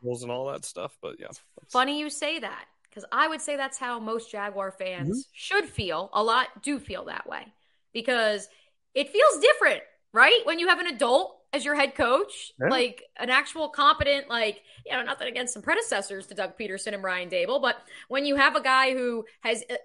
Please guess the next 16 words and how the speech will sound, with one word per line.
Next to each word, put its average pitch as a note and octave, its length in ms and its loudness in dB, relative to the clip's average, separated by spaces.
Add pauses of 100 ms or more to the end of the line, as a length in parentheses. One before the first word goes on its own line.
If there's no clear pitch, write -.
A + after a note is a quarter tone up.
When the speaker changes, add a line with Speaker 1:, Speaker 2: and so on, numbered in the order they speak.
(160)
Speaker 2:
like G3+ 180 -4
you D#4 80 -4
said D4 300 2
earlier B3 320 4
in C#4 80 -2
the D#4 60 -6
program, A#3+ 640 -2 (120)
established C4 760 2
a B3+ 180 -4
culture A#3+ 540 0
and G#3 120 -2
an G#3+ 100 -2
expectation, A3 840 -6
win B3 160 -6
or C#4 140 -2
lose, A#3+ 320 -4